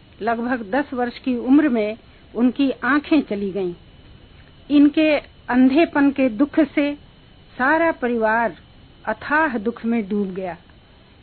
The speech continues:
परंतु उस दुख के प्रभाव से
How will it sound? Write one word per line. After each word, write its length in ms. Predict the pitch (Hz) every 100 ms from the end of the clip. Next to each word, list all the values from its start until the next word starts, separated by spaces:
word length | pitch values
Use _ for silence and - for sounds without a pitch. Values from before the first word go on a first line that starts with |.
| -
परंतु 520 | 269 339 349 330 339 - - - - -
उस 200 | 330 269
दुख 320 | 202 269 -
के 220 | - 349
प्रभाव 640 | 339 - 220 - 262 339 - -
से 220 | 190